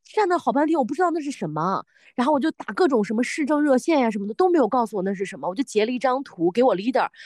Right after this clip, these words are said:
我说：“怎么办？我怎么买不了票？”我 leader 说：“你这是弹窗了。”我说：“这咋办？”我特别紧张，当时我又回不来了。我发现买到北京已经买不了了，我就买到了天津。当时天津回北京也回不了，我说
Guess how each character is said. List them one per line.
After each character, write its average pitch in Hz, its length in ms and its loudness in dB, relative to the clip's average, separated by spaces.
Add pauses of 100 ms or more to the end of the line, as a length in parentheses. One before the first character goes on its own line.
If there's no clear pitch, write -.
(140)
我 233 80 0
说 302 120 6
：“怎 254 120 0
么 180 80 0
办？ 277 280 2
我 233 120 2
怎 294 80 -2
么 277 80 0
买 311 160 -2
不 220 60 -10
了 262 160 0
票？” 262 240 -2
我 147 60 -2
leader 202 200 -4
说 185 160 -8 (260)
：“你 170 160 -4
这 254 140 0
是 208 60 2
弹 156 260 -6
窗 262 280 0
了。” 262 180 0 (200)
我 370 120 0
说 427 140 4
：“这 494 120 -2
咋 247 160 0
办？” 254 220 0
我 233 80 -2
特 294 140 -6
别 392 100 4
紧 226 320 -6
张， 254 240 0
当 262 160 0
时 196 260 -6
我 240 160 0
又 294 100 -2
回 254 200 -2
不 240 100 -6
来 180 240 -2
了。 190 200 -4 (200)
我 208 60 -8
发 294 140 0
现 285 120 2
买 185 160 0
到 214 140 0
北 156 160 -2
京 226 220 -2
已 190 80 -4
经 160 100 -6
买 160 160 -2
不 139 80 -8
了 165 220 -2
了， 101 160 -2 (400)
我 254 80 4
就 320 100 2
买 233 180 0
到 202 140 0
了 240 100 0
天 320 400 -2
津。 143 320 -8 (200)
当 320 160 -2
时 285 100 -8
天 339 300 -6
津 320 260 -6 (220)
回 254 160 2
北 190 180 0
京 277 160 0
也 262 180 4
回 175 220 -2
不 208 80 -2
了， 170 220 2
我 175 40 -2
说 185 80 -8